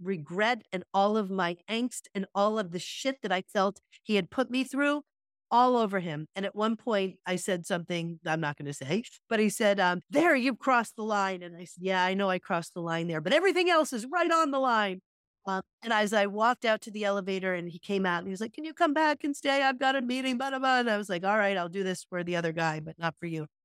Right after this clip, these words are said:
Whatever. But I imagine I've had situations like that since where my responses have been very different. And they've been different because I have the presence of mind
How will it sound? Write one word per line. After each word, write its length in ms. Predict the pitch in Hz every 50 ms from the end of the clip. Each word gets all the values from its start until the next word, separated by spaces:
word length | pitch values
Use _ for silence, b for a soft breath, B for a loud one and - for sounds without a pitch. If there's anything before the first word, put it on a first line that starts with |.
| _ _
Whatever. 420 | 233 233 226 202 170 165 143 139 - _ _ -
But 120 | 247 240
I 200 | 233 226 233 226 -
imagine 800 | - 233 226 226 240 247 285 359 403 359 285 240 202 180 170 180 - _
I've 140 | - 226 220
had 420 | - 196 196 240 240 254 233 214 -
situations 920 | - 247 - - 240 220 196 185 180 170 - - 185 175 185 175 - - 180
like 320 | 170 175 180 196 190 _ -
that 200 | 208 180 180 - -
since 580 | - - - 185 196 254 285 - - - - - _ _ _ _ _ _ _ _
where 120 | 208 208
my 140 | 208 202 196
responses 640 | 196 190 202 190 - - 202 196 196 190 - 208 170 -
have 240 | 202 175 151 160
been 180 | - 180 175 165
very 220 | 165 170 160 160
different. 400 | 156 147 151 143 - 139 123 120 _ _ _ _ _ _ _ _ _ _ _ _ -
And 340 | 208 202 190 190 196 190 165
they've 220 | 214 208 202 170
been 180 | 170 208 202 196
different 400 | 160 220 220 - - 226 208 185
because 420 | - 196 - - - 196 185 -
I 80 | 220 185
have 140 | 185 196 165
the 80 | 185
presence 460 | - - - 202 185 - 208 190 - -
of 100 | 165 165
mind 600 | 180 185 196 196 190 185 175 170 160 165 160 _